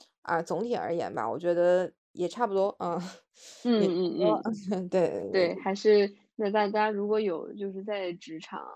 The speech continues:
Speaker 2: 在学业上、在，包括在人生上的一些困惑什么的，其实都，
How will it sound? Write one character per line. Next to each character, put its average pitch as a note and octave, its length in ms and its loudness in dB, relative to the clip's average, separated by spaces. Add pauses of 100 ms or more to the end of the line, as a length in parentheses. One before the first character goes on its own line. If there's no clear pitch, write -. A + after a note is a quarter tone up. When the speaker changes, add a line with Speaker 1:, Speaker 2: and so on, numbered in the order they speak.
(120)
Speaker 2:
在 F3+ 160 0
学 D#3 260 -4
业 F3+ 240 6
上、 E3 300 -8
在， - 100 -6
包 G#3+ 160 2
括 A3+ 100 0
在 G#3+ 100 0
人 F3 220 -2
生 A3 200 -4
上 A3+ 180 -4
的 F3 80 -4
一 F#3 60 -4
些 F3 100 -4
困 F3+ 240 2
惑 F3+ 220 0
什 - 120 -16
么 D#3 120 -12
的， D#3+ 120 -4
其 - 140 -20
实 F3 100 -16
都， E3 200 -2